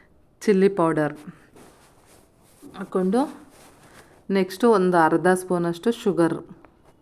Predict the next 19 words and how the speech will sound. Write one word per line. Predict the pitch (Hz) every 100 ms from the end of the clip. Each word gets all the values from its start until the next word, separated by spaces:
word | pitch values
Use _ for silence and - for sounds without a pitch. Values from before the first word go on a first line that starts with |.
| _ _ _ _ _ _ -
ಎಲ್ಲ | 180 180 190
ಹಾಕ್ಕೊಂಡು | 180 170 175 180
ಚೆನ್ನಾಗಿ | 190 196 175 175 180 180 175 175
ಮಿಕ್ಸ್ | 170 170 - -
ಮಾಡಿಕೊಂಡ್ರೆ | 175 165 160 160 151 185 277 - - _ _ _ _ _ _ _ -
ನಮ್ಮ | 185 175 175 175 202 -
ಅವಲಕ್ಕಿ | 160 175 190 185 190
ಮಿಕ್ಸ್ಚರ್ | 175 165 165 - 202 254 - _ _ _ _ _ -
ಖಾರ | 190 175
ಖಾರವಾಗಿ | 180 185 185 185 180 170 170 180 247 262
ಟೀ, | - - 202 196
ಕಾಫಿ, | 202 175 175 202
ಸ್ನ್ಯಾಕ್ಸ್ | 202 - - 175 185 -
ಜೊ-, | - 175 - - - _ -
ಟೀ, | 214
ಕಾಫಿ | 214 190 190
ಜೊತೆಗೆ | 180 175 175 170 247 - - _ _ - - - _ -
ಸ್ನ್ಯಾಕ್ಸ್ | 208 190 190 - -
ಆಗಿ | 185 175 165 247 294 -